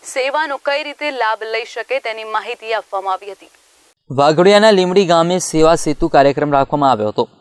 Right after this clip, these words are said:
Speaker 2: ત્યારે આ પ્રસંગે જિલ્લા પુરવઠા અધિકાર, મામલતદાર તેમજ તલાટીઓ ઉપસ્થિત રહ્યા હતા. સ્થળ પર જ લાભાર્થીને સીધો ફાયદો થાય તેવા ઉદ્દેશથી ગ્રામ્ય લેવલે સીધા જ ઘર આંગણે લાભાર્થીઓને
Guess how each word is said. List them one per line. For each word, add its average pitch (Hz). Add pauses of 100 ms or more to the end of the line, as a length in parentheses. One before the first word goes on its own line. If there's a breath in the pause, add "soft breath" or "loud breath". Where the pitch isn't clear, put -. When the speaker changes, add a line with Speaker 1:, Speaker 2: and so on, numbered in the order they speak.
(160)
Speaker 2:
ત્યારે 131
આ 131
પ્રસંગે 143
જિલ્લા 135
પુરવઠા 127
અધિકાર, 127
મામલતદાર 123
તેમજ 127
તલાટીઓ 123
ઉપસ્થિત 139
રહ્યા 117
હતા. - (260)
સ્થળ 175
પર 180
જ 160
લાભાર્થીને 156
સીધો 147
ફાયદો 143
થાય 139
તેવા 131
ઉદ્દેશથી 139
ગ્રામ્ય 135
લેવલે 135
સીધા 123
જ 127
ઘર 131
આંગણે 123
લાભાર્થીઓને 127